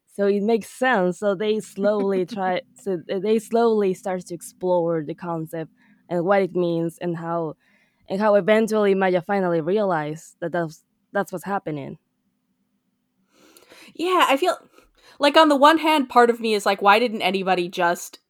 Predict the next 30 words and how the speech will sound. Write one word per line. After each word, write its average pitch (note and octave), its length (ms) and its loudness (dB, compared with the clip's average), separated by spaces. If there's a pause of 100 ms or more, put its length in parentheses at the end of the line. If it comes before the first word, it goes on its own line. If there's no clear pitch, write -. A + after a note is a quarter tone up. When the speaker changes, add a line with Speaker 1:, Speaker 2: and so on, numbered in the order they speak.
Speaker 2:
explain F#3 480 -4
to G3+ 60 0
her G#3 220 0
that G3+ 160 -2
she's G#3 200 -8
being G3 220 -2
kind G3 240 0
of F#3+ 80 -6
a F#3+ 60 -2
jerk F#3+ 280 -4
about G3+ 240 2
this G#3+ 160 -8
as G#3 120 -12
opposed F#3 240 -4
to F#3 120 -16 (180)
just - 200 -12
kicking F#3+ 280 -8
her F#3 160 -2
out. F#3+ 360 4 (280)
But A3 100 0
on A3 80 2
the A#3 80 6
other A#3+ 180 4
hand, F#3+ 460 -2 (320)
it's G3+ 200 -4
one G#3 160 0
of G3 120 -4
those F#3+ 300 0
things F3+ 320 -6
that E3+ 180 -2